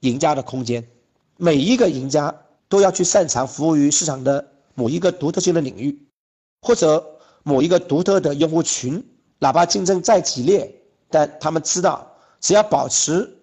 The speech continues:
用户不流失，保持拉新动作与时俱进，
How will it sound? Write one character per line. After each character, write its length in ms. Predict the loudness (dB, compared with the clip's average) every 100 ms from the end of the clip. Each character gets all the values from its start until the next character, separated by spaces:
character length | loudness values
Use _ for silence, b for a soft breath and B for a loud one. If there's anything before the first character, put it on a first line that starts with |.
| -2
用 200 | 0 0
户 140 | -2
不 160 | -2 -2
流 240 | -2 -2
失， 280 | -2 -2 -2 -6 _ _ _ _ _
保 160 | 0 2
持 340 | 2 0 -2 -4 _
拉 240 | 2 2
新 240 | 2 -2 -2
动 200 | -2 0
作 160 | 0
与 140 | -2 -4
时 160 | -6
俱 140 | -4 -2
进， 240 | -2 -6